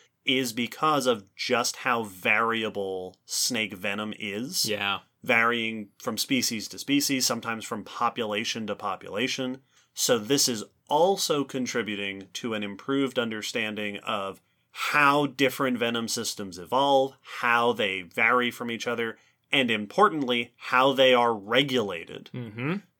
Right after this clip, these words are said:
Speaker 1: Because that can really be important for us in figuring out how to counteract the activity of those venoms in cases where we need to do that.
Speaker 2: Yeah. Just a, a deeper understanding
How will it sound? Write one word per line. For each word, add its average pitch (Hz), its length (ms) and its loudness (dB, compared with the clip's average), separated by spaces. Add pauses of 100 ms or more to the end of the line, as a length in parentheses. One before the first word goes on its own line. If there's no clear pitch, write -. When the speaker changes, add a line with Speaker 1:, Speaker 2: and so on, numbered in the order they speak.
Speaker 1:
Because 107 460 -6 (180)
that 143 340 2
can 113 320 -8
really 127 400 4
be 113 140 0
important 104 580 -6
for 101 240 -6 (140)
us 151 340 4
in 120 100 -2
figuring 113 680 -2
out 104 220 0
how 104 180 -4
to 107 160 -14
counteract 107 840 -6
the 110 140 0
activity 95 760 -4 (340)
of 135 280 6
those 117 260 6
venoms 135 400 4
in 123 180 0
cases 113 360 -4
where 107 160 -2
we 107 100 -4
need 90 180 -8
to 95 80 -16
do 101 160 -8
that. - 240 -18
Speaker 2:
Yeah. 117 720 -2 (280)
Just 131 240 0 (120)
a, 127 100 -6 (180)
a 120 120 0
deeper 131 500 0
understanding 113 1120 -2